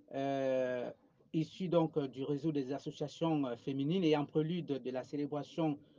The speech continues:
du huit mars, euh, prochain, entre autres activités, la G I Z vient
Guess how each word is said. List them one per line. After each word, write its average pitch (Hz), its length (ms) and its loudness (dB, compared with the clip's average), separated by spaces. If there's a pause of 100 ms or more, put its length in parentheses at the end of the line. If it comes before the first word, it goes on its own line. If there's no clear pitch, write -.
(340)
du 135 80 -6
huit 170 180 -4
mars, 165 380 0
euh, 120 200 2 (180)
prochain, 196 720 0 (320)
entre 160 260 0
autres 160 300 0
activités, 185 840 0 (120)
la 131 100 -4
G 180 140 -4
I 175 120 0
Z 156 320 0 (140)
vient 147 400 0